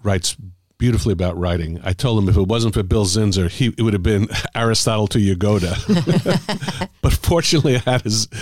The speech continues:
I had this, the A man and the Z man. But Ar-, Aristotle is, uh, is, is about writing about, um,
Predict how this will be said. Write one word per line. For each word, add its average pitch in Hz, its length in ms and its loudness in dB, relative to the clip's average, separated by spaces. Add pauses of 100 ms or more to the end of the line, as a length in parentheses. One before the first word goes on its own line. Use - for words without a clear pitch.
(260)
I 101 60 -4
had 101 320 -2
this, 104 240 0 (460)
the 113 280 -2
A 135 160 0
man 123 320 2
and 107 200 4
the 98 60 2
Z 110 260 2
man. 82 340 -2 (580)
But 165 320 0 (580)
Ar-, - 200 -6 (100)
Aristotle 131 720 2
is, 101 260 2
uh, 95 680 -6 (100)
is, 98 400 -6
is 98 180 -6
about 98 340 -2
writing 101 300 0
about, 92 440 0
um, 87 440 -4